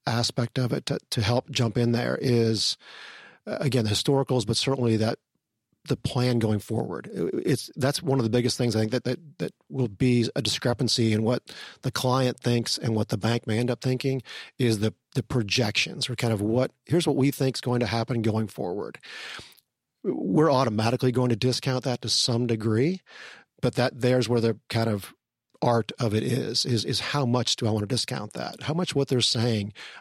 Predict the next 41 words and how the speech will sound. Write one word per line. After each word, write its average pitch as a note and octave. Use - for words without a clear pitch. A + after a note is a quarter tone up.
makes B2
sense B2
and A#2
is A#2+
realistic A2+
and A#2
is B2+
achievable? -
Or D3+
are B2
they B2+
just A#2
pie C3+
in C3+
the B2
sky, A2
grand, B2
you D3
know, A#2+
illusions, A2
delusions A2
maybe -
of, C3
of, A2
um, C3
of A#2+
what G#2+
can G#2
happen? -
And B2+
that, C#3
that's D3
a A2+
really B2
important C3
part B2
of A2+
a G#2
small A#2
growing A#2
business B2+